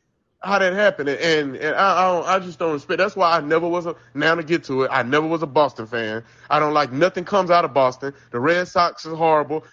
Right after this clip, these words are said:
one of the, the horrible fans in the world, okay, in baseball. Then you got, uh, the Boston Celtics, which is just a team that's like, that's been traditionally racist,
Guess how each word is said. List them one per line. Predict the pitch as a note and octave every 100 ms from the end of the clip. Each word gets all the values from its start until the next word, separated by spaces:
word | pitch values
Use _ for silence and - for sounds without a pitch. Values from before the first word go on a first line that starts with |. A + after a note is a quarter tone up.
| _
one | D3+
of | C3+
the, | B2
the | B2
horrible | D#3+ F3 E3+ E3+ -
fans | E3 E3
in | E3+
the |
world, | E3 D3 C#3+ D#3 - _ _ -
okay, | D#3 F#3+ E3 E3+
in | D#3 D3
baseball. | E3+ D3+ B2 C3 C3 C#3+ _ _
Then | F3 E3+
you | D#3
got, | D3+ D3 C3 - _ _
uh, | C#3+ E3 C#3+ C3+
the | C3+
Boston | A2+ D#3+ E3+ D3+
Celtics, | C#3+ F#3 E3+ C#3 C3+ - _ _
which | - D3 D3
is | C#3 A#2+
just | C#3+ C#3+
a |
team | B2 F3+ E3+ C#3+
that's | C#3 B2+
like, | C#3 C3+ A#2+ - _ _ _ D3
that's | D#3+ C#3+
been | E3
traditionally | - A#2+ F#3 F#3 D#3 D3+
racist, | C3+ F#3 E3 C#3 C#3